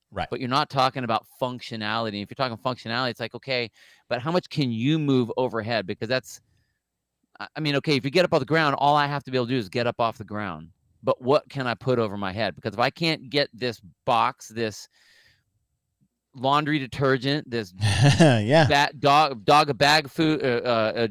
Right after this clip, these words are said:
Speaker 2: bag of dog food, my kid, whatever, up to the monkey bars,
Speaker 1: Mm-hmm.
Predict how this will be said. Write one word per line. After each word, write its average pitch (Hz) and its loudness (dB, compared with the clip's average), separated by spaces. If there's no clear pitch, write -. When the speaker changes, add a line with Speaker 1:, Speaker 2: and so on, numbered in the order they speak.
Speaker 2:
bag 135 4
of 117 -2
dog 139 6
food, 160 4
my 120 -4
kid, 156 2
whatever, 135 2
up 151 2
to 156 -6
the 135 -2
monkey 160 -2
bars, 117 2
Speaker 1:
Mm-hmm. 104 0